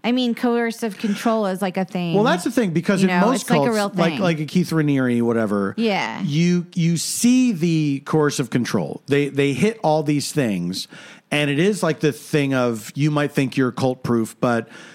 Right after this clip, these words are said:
Speaker 2: you never know when you might meet somebody. If you're at a low point or you're,
Speaker 1: Oh,
Speaker 2: you're
Speaker 1: yeah.
Speaker 2: vulnerable.
Speaker 1: Well, like Teal Swan. Like, if I
Speaker 2: Yeah.
Speaker 1: met, if I met Teal Swan low, I,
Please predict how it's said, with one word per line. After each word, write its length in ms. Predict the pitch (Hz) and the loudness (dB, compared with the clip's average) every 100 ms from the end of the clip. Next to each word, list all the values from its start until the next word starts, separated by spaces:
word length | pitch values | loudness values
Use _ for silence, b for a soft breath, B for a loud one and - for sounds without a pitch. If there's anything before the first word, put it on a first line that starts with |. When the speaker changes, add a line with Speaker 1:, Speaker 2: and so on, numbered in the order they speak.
| B | B
Speaker 2:
you 160 | - 151 | -2 0
never 320 | 151 151 143 | 0 0 0
know 240 | 143 147 | 2 2
when 160 | 143 135 | 0 0
you 80 | 131 | 0
might 360 | 127 123 120 - b b b b | 2 0 -2 -6 b b b b
meet 260 | 139 180 202 | 2 2 2
somebody. 800 | 196 156 139 127 120 117 117 113 B B B B _ _ _ _ - | -2 0 0 0 0 0 -2 -6 B B B B _ _ _ _ -6
If 180 | 139 | -2
you're 120 | 160 185 | 0 0
at 40 | |
a 40 | |
low 280 | 160 139 156 | 0 2 0
point 460 | 156 175 165 165 156 _ | 0 0 2 0 -2 _
or 360 | 131 131 131 127 | 0 2 2 2
you're, 400 | 123 147 147 143 | 2 2 2 2
Speaker 1:
Oh, 80 | - | 2
Speaker 2:
you're 120 | 147 | 4
Speaker 1:
yeah. 180 | 143 175 | 4 2
Speaker 2:
vulnerable. 720 | 165 214 190 135 117 110 107 | 2 2 2 0 0 0 0
Speaker 1:
Well, 120 | 226 | 0
like 160 | 254 240 | 0 -2
Teal 260 | - 254 247 | 0 0 0
Swan. 440 | - 208 208 185 | 0 0 0 0
Like, 140 | 180 | -4
if 80 | 196 | -2
I 120 | 220 | 2
Speaker 2:
Yeah. 100 | 240 | 4
Speaker 1:
met, 180 | 269 277 | 2 -2
if 140 | 214 233 | -2 0
I 140 | 294 | 0
met 220 | 370 311 | -2 -2
Teal 200 | - 277 | -2 -2
Swan 560 | 226 214 196 208 240 233 | -2 -2 0 0 2 2
low, 380 | 190 185 220 240 | 2 0 0 0
I, 260 | 185 214 | 0 -2